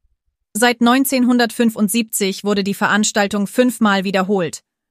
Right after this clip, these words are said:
Neunzehnhundertfünfundachtzig, zweitausendfünf, zweitausendzehn, zweitausendsechzehn und zweitausendachtzehn. Obwohl die Teilnehmerinnenzahl nie wieder das Level von neunzehnhundertfünfundsiebzig erreichte,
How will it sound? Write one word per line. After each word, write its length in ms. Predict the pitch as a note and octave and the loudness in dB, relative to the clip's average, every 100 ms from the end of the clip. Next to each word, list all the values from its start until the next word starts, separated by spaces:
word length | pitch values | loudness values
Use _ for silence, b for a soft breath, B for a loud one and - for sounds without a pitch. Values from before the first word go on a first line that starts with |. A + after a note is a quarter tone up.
| _ - | _ -2
Neunzehnhundertfünfundachtzig, 1700 | G#3+ A#3 C4 C4 A#3+ A#3+ A3 - A3+ G#3+ G#3+ G#3 G3+ - A3 G3 - _ _ - | 2 4 2 0 2 2 0 0 0 0 -2 -4 -6 -4 -4 -4 -8 _ _ -12
zweitausendfünf, 1040 | - G#3+ A3+ A3 G#3 G3+ - G#3 F#3+ - _ _ | 0 0 2 0 0 0 -2 -2 -2 -6 _ _
zweitausendzehn, 960 | - G#3+ A3+ A3+ A3 G#3+ G3+ - G3 G3 - _ | -6 0 0 2 0 0 -2 0 -2 -2 -8 _
zweitausendsechzehn 1160 | - G#3+ A3+ A3+ G#3+ G#3+ G3+ F#3+ - - F#3 F3+ _ | 0 2 2 0 0 0 -2 -4 -4 -4 -4 -4 _
und 140 | - G#3 | -4 -2
zweitausendachtzehn. 1080 | - F#3+ G3 G3 F#3+ E3+ F#3 - E3+ C#3 - _ _ _ _ _ _ _ - | 2 0 0 -2 -2 -4 -6 -6 -8 -8 -14 _ _ _ _ _ _ _ -6
Obwohl 280 | G#3+ C4 | 0 0
die 120 | C#4 A#3+ | 0 0
Teilnehmerinnenzahl 1160 | A3+ A#3+ A#3+ G3 F3+ F3+ F3 F3 - F#3 F3+ | 0 2 4 2 0 -2 -2 -4 -2 0 0
nie 220 | F#3 A#3+ A#3 | 2 2 2
wieder 220 | A3+ G3+ | 0 0
das 160 | F#3 | -2
Level 320 | - G3 G#3 G3 | 0 0 0 -2
von 240 | G3 F3+ | -4 -4
neunzehnhundertfünfundsiebzig 1500 | F#3 G3+ G#3 G3+ G3+ G#3 F#3+ - G#3+ G#3 F3 F3 G#3+ - G3+ | -2 -2 -2 -2 0 0 0 -2 -2 -2 -4 -4 -4 -4 -6
erreichte, 600 | - F3 F3 F3+ - F3+ | -4 -2 -2 -2 -4 -4